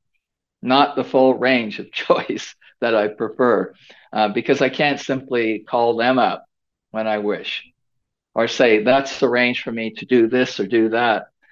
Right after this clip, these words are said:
Um, they kind of put you in predicaments or scenarios, uh, when they want to, as they feel it's necessary. So my, um, I guess close to panic attacks at points, uh, were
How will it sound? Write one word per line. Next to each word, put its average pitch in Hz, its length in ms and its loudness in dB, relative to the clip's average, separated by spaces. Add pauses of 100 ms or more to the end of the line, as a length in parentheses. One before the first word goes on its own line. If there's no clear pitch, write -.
(180)
Um, 104 360 -2
they 120 120 -6
kind 156 240 0
of - 100 -8
put 143 240 -2
you 127 100 2
in 117 160 -6
predicaments 123 600 -4
or 110 100 0
scenarios, 110 880 2 (440)
uh, 95 420 -4 (160)
when 123 160 -2
they 135 160 4
want 113 380 2
to, - 220 -4 (640)
as 113 260 -2
they 117 100 0
feel 110 280 0
it's 98 140 -8
necessary. - 640 -8 (1080)
So 123 600 4 (260)
my, 139 520 4
um, 95 480 -8 (480)
I 135 120 0
guess - 320 -2
close 147 380 2
to 127 80 -6
panic 131 380 0
attacks 113 500 -4
at - 120 -14
points, - 520 -4 (360)
uh, 110 420 2
were 113 360 -2